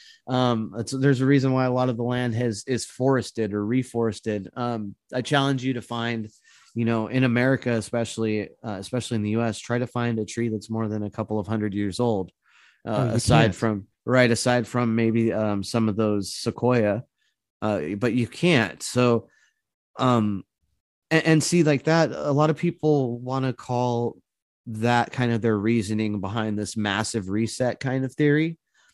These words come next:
Speaker 1: you know, that, um, everything was wiped out. It was like, "Oh, you don't have trees. There's no vegetation. There's all this mud." But if you had, like, an implemented system that was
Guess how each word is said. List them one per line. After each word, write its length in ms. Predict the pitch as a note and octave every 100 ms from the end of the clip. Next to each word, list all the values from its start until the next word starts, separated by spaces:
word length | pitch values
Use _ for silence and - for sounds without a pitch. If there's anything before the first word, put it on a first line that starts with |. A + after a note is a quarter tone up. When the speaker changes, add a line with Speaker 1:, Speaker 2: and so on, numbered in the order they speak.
| _ _
Speaker 1:
you 120 | B2+
know, 220 | B2+ C3
that, 260 | A#2 A#2 G2+
um, 380 | G#2+ G#2 G2 F#2+
everything 520 | B2 B2 C#3 C#3+ C#3
was 160 | C#3+ C3+
wiped 340 | C3+ C#3 C#3+
out. 160 | C#3+ C#3
It 40 |
was 100 | B2
like, 160 | A#2+ -
"Oh, 140 | C3+
you 120 | C3+ B2
don't 140 | G#2+
have 220 | A#2+ A#2
trees. 580 | - C3 B2+ B2 A#2+ - _ _ _ _
There's 160 | A2+
no 100 | C3
vegetation. 760 | B2 B2+ A2 - C3 B2+ - B2+
There's 200 | A#2+ A#2
all 160 | A#2+
this 200 | A2+ G#2+
mud." 380 | A2+ A#2 A#2+ A2+ - _ _ _ _ _
But 160 | C#3+ C#3
if 200 | D3 C#3
you 100 | C3
had, 400 | C#3 D3 D3 C3
like, 260 | B2 A2
an 140 | G#2+ G#2 -
implemented 640 | D3+ D#3 E3+ D3+ C#3+ A#2+
system 640 | - - C#3 - B2+ A2 G#2+
that 160 | A2
was 520 | G#2 A2+ A2 G#2 -